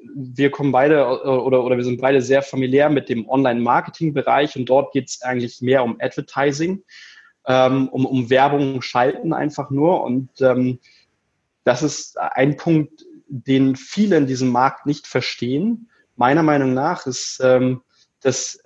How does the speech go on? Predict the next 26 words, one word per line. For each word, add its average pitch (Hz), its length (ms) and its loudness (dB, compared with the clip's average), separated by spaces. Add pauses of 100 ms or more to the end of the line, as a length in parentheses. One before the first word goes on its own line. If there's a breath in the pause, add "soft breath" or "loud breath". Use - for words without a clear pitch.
Marketing 139 640 0
eben 131 240 2
nicht - 380 0 (220)
Werbung 131 380 4
ist, - 340 -6
sondern, 120 460 0 (540 soft breath)
ähm, 120 460 2
Marketing 139 720 0
ist, - 540 -8
äh, 127 460 2 (560)
ist - 320 -8
creating 123 480 0
change 117 640 -2 (100)
und, 117 360 -4
ähm, 117 460 -2 (400 loud breath)
Veränderung 156 640 2
erschaffen. 160 640 -2
Und - 400 -20
das 131 180 -2
bedeutet 147 720 0 (340)
dementsprechend, 147 680 0
dass - 180 -10
du, 139 360 2
du - 140 0
hast 131 160 -2
einmal, 127 360 0